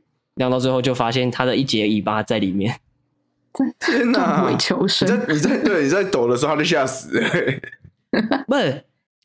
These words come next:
Speaker 1: 不是抖的时候吓死，它在洗衣机里面不知道多久了欸。
Speaker 3: 哦，对。
Speaker 1: 它很猛欸，它在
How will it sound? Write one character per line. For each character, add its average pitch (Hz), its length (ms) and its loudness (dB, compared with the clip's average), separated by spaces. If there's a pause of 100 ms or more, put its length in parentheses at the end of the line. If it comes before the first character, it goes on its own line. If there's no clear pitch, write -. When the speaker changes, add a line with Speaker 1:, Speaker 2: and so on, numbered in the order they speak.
Speaker 1:
不 240 100 2
是 285 100 0
抖 185 220 2
的 156 100 2
时 170 80 0
候 233 100 0
吓 226 220 0
死， 127 300 -2
它 254 160 -2
在 277 140 0
洗 202 240 0
衣 208 60 2
机 247 160 2
里 202 80 2
面 226 140 2
不 214 60 0
知 240 60 2
道 233 60 0
多 220 200 0
久 185 240 0
了 123 200 0
欸。 110 260 -2 (540)
Speaker 3:
哦， 120 140 -6
对。 107 420 -2 (180)
Speaker 1:
它 254 100 -2
很 240 140 2
猛 220 240 2
欸， 131 160 0
它 214 180 -2
在 240 280 -2